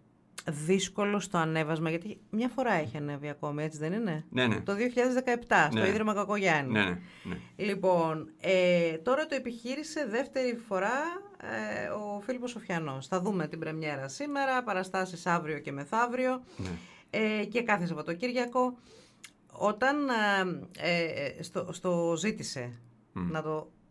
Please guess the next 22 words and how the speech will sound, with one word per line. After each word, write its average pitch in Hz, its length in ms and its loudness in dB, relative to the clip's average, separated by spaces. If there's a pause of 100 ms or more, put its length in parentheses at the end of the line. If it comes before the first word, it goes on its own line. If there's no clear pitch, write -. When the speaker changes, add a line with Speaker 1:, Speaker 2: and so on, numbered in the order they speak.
(120)
Speaker 1:
ανεβάσει, 175 800 2
Speaker 2:
Ναι. 92 120 -6
Speaker 1:
ποιες 302 320 -2
ήταν 254 180 -2
οι 220 40 2
σκέψεις - 680 0
σου, 117 340 -10 (100)
ότι 165 340 -4
επιτέλους 180 680 4
βρέθηκε 190 420 0
και 180 100 -6
κάποιος 185 400 -2
άλλος 196 280 4
να 180 120 0
θέλει 196 260 0
να 190 120 -4
το 180 80 -4
ανεβάσει, 180 840 2 (120)
Speaker 2:
Ναι, 95 80 -4
ναι. 90 80 -4 (120)
Speaker 1:
ότι, 196 680 -2 (180)
ε, 233 80 -2